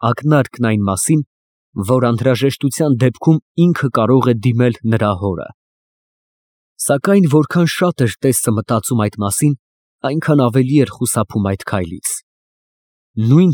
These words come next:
նրբանկատությունը, հպարտությունը և կեղծ ամոթանքը, ինչպես ուզում եք կոչեք այդ, մեկ է, ստիպում էին նրան, ի սեր Քլերի, թաքցնել ծնողներից իրենց մեջ շարունակվող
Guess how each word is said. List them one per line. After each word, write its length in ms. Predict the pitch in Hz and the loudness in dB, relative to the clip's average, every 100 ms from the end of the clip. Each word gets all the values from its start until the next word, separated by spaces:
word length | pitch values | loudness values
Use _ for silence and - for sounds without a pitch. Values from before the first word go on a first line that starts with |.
| - | 0
նրբանկատությունը, 1080 | 120 131 139 123 120 113 123 - 117 90 - _ _ _ - | 0 0 0 0 0 -2 -4 -6 -6 -8 -10 _ _ _ -6
հպարտությունը 720 | 120 139 - 147 - 165 147 | -2 -2 0 -4 -2 0 0
և 280 | 107 123 - _ | 0 0 -2 _
կեղծ 360 | 143 127 - | -2 -2 -2
ամոթանքը, 600 | 110 107 - 139 101 98 - _ _ _ - | -2 -2 -2 -2 -2 -8 -12 _ _ _ -4
ինչպես 380 | 160 - 165 - | -2 0 -2 0
ուզում 340 | 135 131 143 | 0 2 2
եք 180 | 131 - | 0 -4
կոչեք 500 | - 135 123 120 - | -4 -2 0 -2 -2
այդ, 240 | 73 - - _ _ - | -6 -10 -20 _ _ -8
մեկ 360 | 156 165 131 98 | 0 0 0 -4
է, 40 | - _ _ - | -8 _ _ -12
ստիպում 520 | - - 151 170 180 | -6 0 0 2 2
էին 260 | 147 139 131 | 4 4 2
նրան, 360 | 123 120 131 127 - _ | 2 2 0 -2 -6 _
ի 140 | 151 | -6
սեր 260 | 139 - 123 | -2 0 -2
Քլերի, 420 | - 113 104 131 135 _ _ _ - | -2 -2 0 0 -2 _ _ _ -4
թաքցնել 560 | 131 - - 147 156 | -4 -2 -2 2 2
ծնողներից 680 | 123 127 113 110 120 117 143 - - | 0 -2 -2 0 0 0 -2 -4 -6
իրենց 340 | 170 143 156 147 | -2 2 2 0
մեջ 280 | - 139 135 | 0 0 0
շարունակվող 720 | - 120 107 120 104 113 117 | -2 -2 0 -2 -2 0 0